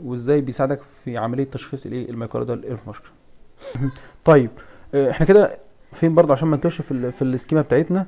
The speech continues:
خلصنا ال-، المايوكاردال انجري بالنوعين بتوع نيكروزس والاسكيميا، خلصنا اهم الايه؟ اهم التيستس اللي هنا اللي بتتعمل هنا، البايو ماركرز. فاضل حاجه بس بسيطه يعني، حاجتين بسيط مش هياخدوا خمس دقايق ان شاء الله، الهيمودايناميك ستريس والانفلاماتوري بروجنوستيك ماركرز. الهيمودايناميك ستريس، يعني ايه الهيمو-،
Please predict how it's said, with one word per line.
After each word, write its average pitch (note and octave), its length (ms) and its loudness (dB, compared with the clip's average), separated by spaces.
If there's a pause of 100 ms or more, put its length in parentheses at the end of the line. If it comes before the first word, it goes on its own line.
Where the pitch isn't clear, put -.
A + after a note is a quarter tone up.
خلصنا D3 320 -4
ال-، B2+ 120 -4
المايوكاردال A#2+ 640 -6
انجري E3 340 -4 (480)
بالنوعين C3 300 -2
بتوع C#3 220 -2
نيكروزس C#3 440 -2
والاسكيميا، D#3+ 500 -2
خلصنا C#3+ 460 -4
اهم D#3 160 0
الايه؟ C3+ 240 -4 (400)
اهم C#3+ 240 0
التيستس C3+ 500 -4
اللي B2+ 120 -4
هنا D3 80 0
اللي C3+ 100 0
بتتعمل B2+ 340 -4
هنا، G2+ 140 -6
البايو A2+ 240 -6
ماركرز. - 340 -6 (200)
فاضل F3 260 4
حاجه F3+ 200 2
بس F#3 200 0
بسيطه F#3 260 -2
يعني، D3+ 180 -2
حاجتين - 220 -8
بسيط E3 160 -6
مش E3 140 -2
هياخدوا D#3+ 140 -4
خمس E3+ 160 -2
دقايق F#3 140 -4
ان F3+ 40 -6
شاء F3 120 -2
الله، G#3 140 2 (300)
الهيمودايناميك F3+ 460 2
ستريس - 500 0
والانفلاماتوري D3 640 0
بروجنوستيك C#3+ 460 -2
ماركرز. - 360 -6 (680)
الهيمودايناميك F3+ 460 6
ستريس، C3+ 280 -2
يعني B2 120 0
ايه D#3+ 60 2
الهيمو-، E3+ 240 -2